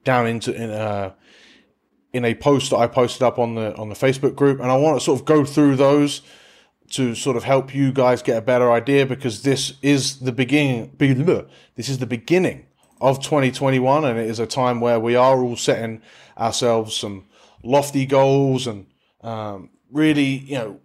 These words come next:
trying to start with a blank slate, which I'll sort of get into in a second, but we're trying to start off with a blank slate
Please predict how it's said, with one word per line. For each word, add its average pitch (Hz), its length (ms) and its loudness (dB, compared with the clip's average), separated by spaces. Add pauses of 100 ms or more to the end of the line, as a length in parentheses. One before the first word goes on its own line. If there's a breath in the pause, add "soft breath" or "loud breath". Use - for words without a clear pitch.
(160)
trying 202 240 0
to 180 60 -2
start 185 280 2
with 156 100 2
a 147 60 -4
blank 165 320 -2
slate, 165 560 0 (220 loud breath)
which - 460 -4 (160)
I'll - 60 -14
sort - 200 -10
of - 40 -16
get 117 120 -4
into 120 180 -6
in 113 80 -4
a 110 60 -6
second, 160 400 0
but 135 220 -2
we're 143 100 -6
trying 214 180 0
to - 80 -4
start 175 200 2
off 160 120 2
with 147 100 -2
a 139 60 2
blank 147 320 0
slate 143 400 2